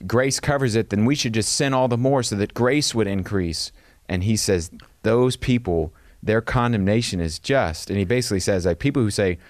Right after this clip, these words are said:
Christianity is like, "Man, just do this and you get a free, uh, a, um,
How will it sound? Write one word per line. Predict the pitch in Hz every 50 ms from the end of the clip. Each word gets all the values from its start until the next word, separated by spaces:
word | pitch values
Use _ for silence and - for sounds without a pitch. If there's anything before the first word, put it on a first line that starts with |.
| - - - -
Christianity | - 151 135 - - 131 127 135 131 110 101 95
is | 92 87
like, | 95 90 - 117
"Man, | 117 113 101 92 90 - - - - _ -
just | 113 113 - -
do | 123 110
this | 101 107 104 104 -
and | 98 98
you |
get | 90 95 85
a |
free, | - - 107 107 101 98 - - 87 -
uh, | 78 92 92 85 82 82 - _ _ _ _ _ _ _ - -
a, | 95 90 87 87 -
um, | - - 92 87 85 85 80 78 78 78 78